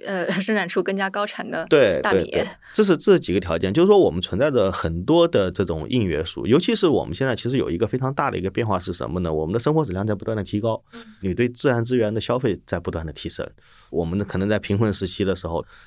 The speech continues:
Speaker 2: 你可能每年只能吃二十斤猪肉，可能你现在每年要吃一百斤猪肉了。就每个人的消费量在提高了，其实我们的这种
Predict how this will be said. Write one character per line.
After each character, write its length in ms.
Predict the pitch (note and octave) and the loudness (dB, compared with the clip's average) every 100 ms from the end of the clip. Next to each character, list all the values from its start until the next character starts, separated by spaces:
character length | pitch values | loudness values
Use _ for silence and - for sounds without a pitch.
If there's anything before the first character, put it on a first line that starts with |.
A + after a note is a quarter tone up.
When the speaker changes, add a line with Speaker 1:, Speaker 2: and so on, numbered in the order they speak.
| _ | _
Speaker 2:
你 80 | B2+ | 0
可 80 | A#2 | 2
能 100 | B2+ | 2
每 100 | G2+ | 2
年 160 | F#2 G2+ | 0 0
只 80 | |
能 180 | E2+ G2+ - - | 0 -2 -4 -6
吃 160 | - | -2
二 180 | - B2+ | 2 2
十 80 | G2 | 2
斤 200 | F2 E2 | 0 0
猪 100 | E2 | -2
肉， 180 | - - _ _ - | -4 -6 _ _ -4
可 100 | A2+ | 0
能 120 | C3 | 0
你 60 | A2 | 2
现 100 | B2+ | 2
在 100 | B2+ | 2
每 160 | G#2 | 0
年 120 | F#2 | 0
要 80 | A2 | 0
吃 160 | G#2+ B2 | 2 2
一 60 | |
百 120 | B2+ A#1 | 2 2
斤 180 | F#2 | -2
猪 120 | E2+ E2+ | -2 -2
肉 120 | G#1 | -4
了。 120 | - - _ _ | -6 -14 _ _
就 140 | - D3 | 2 4
每 140 | A#2+ | 6
个 60 | D3+ | 4
人 60 | |
的 80 | G#3 | 4
消 160 | F#3 F3+ | 4 2
费 120 | E3 | 2
量 140 | D3 | 2
在 120 | G#2 | 0
提 160 | F#2+ F2+ | 0 -2
高 160 | E2+ E2 | -2 -2
了， 80 | |
其 140 | D#2 - | -2 0
实 80 | E3 | 4
我 200 | C3+ C#2 | 4 2
们 140 | F2 | 0
的 80 | G#2+ | -2
这 140 | B2 | 0
种 260 | A2 E2 | -2 -2